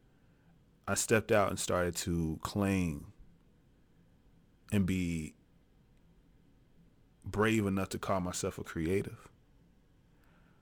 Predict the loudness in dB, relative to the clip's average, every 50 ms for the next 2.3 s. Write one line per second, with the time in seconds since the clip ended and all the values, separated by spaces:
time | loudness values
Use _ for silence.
0 | -20 -20 _ -20 -20 _ _ -20 -20 -20 -20 _ -20 -20 -20 _ -2 0 2 2
1 | 2 2 0 -2 -6 -10 -6 0 2 2 4 4 2 2 2 2 2 0 0 0
2 | -2 -2 -4 -8 -12